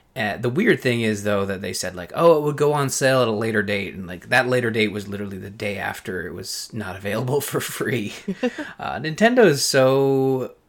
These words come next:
Speaker 1: weirdly cryptic when they don't need to be. They easily just could have said, like, "Hey, if you didn't pre-order it, don't worry, you can just buy the character the next day. It's not,
Speaker 2: Yeah.
Speaker 1: it's not the end of the world." <laughs>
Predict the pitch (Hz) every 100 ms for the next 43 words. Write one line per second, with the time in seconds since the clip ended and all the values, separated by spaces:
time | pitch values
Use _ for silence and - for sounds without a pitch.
0 | _ 135 131 139 180 175 151 127 - 113
1 | - 110 107 107 101 101 98 82 82 -
2 | 90 80 - - 147 175 190 165 143 120
3 | 113 - 104 95 90 90 80 76 - 190
4 | 113 95 _ _ _ 139 139 156 175 -
5 | 143 139 117 98 95 - 147 120 107 110
6 | 123 180 190 135 117 107 98 - 95 -
7 | 92 92 78 - - - - - - 123
8 | 104 - _ _ _ 175 165 131 123 110
9 | 92 69 85 90 73 85 - -